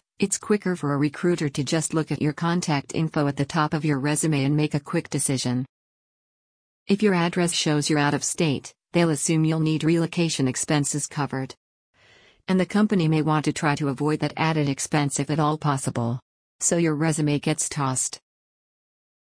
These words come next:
If your address indicates you're a local, this too can sometimes be a liability. For instance, if the recruiter recognizes your street name as part of a more well-to-do area of town,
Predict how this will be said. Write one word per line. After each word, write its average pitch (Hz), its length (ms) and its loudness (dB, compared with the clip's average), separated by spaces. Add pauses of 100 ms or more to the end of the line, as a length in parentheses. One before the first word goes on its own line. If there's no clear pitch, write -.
(100)
If 196 160 0
your 180 100 2
address 190 400 2
indicates 170 560 0
you're 156 100 2
a 156 60 2
local, 151 480 0 (200)
this 180 220 0
too 185 180 0
can 156 140 2
sometimes 156 540 2
be 143 120 0
a 143 80 0
liability. 135 800 -2 (960)
For 170 180 2
instance, 143 600 0 (160)
if 185 140 -2
the 190 80 0
recruiter 220 520 2
recognizes 151 840 0
your 151 120 0
street - 340 -2
name 151 240 2
as 131 100 0
part 175 280 -2
of 156 100 -2
a 143 60 0
more 147 240 2
well-to-do 151 480 0
area 151 340 2
of 131 120 -4
town, 139 480 -2